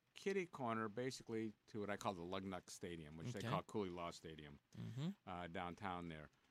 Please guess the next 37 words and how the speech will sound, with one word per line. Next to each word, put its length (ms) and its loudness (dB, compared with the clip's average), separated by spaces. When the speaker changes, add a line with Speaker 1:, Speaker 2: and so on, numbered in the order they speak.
Speaker 1:
And 240 2
it's 140 2
going 200 2
to 60 2
be 80 2
this, 240 -2
it'll 200 -2
be 100 0
the 80 -2
second 320 -2
hotel 400 2
in, 120 0
in 120 0
the 80 4
downtown 560 0
area, 440 0
which 220 -10
is 120 -10
great, 440 -6
number 260 -6
one. 480 -2
But 180 -2
Meijer 680 6
is 220 -2
the 120 -2
store 540 0
putting 360 -2
in 260 -2
their 200 -2
second 540 -4
urban 540 4
store 540 -4
at 120 -8
thirty-seven 480 0
thousand 400 0
square 300 -4
feet. 300 -10